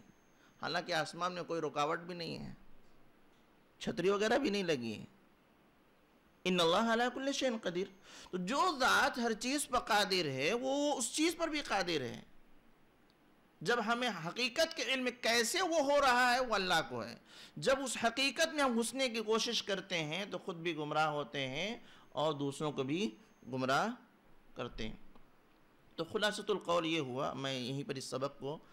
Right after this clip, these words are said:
ख़त्म करना चाहूँगा। आगे वो है तावीलुल मज़मूम। तावील का एक माना ऐसा है जो दुरुस्त नहीं, जिसको, अ, जिसकी मजम्मत की गई है कि उस तरह के माना, अ,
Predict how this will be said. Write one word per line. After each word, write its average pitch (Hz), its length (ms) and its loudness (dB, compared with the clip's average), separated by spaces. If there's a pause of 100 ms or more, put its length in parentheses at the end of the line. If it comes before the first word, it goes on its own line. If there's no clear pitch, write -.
(240)
ख़त्म 160 280 -2
करना 131 260 0
चाहूँगा। 123 340 -4
आगे 139 400 0
वो 131 280 0
है 127 200 -2 (220)
तावीलुल 160 460 -2
मज़मूम। 131 460 -4 (200)
तावील 139 300 -2
का 147 100 -4
एक 131 100 -6
माना 131 260 -4 (380)
ऐसा 123 300 -2
है 131 160 -4 (480)
जो 139 140 -6
दुरुस्त 170 400 -2
नहीं, 123 300 -4
जिसको, 156 500 -2
अ, 120 500 -6
जिसकी 135 300 -8
मजम्मत 139 520 -4
की 131 140 -4
गई 117 240 -6
है 131 160 -10 (560)
कि 135 160 -8
उस 160 140 -8
तरह 139 160 0
के 131 100 -6
माना, 123 300 -4
अ, 196 140 -14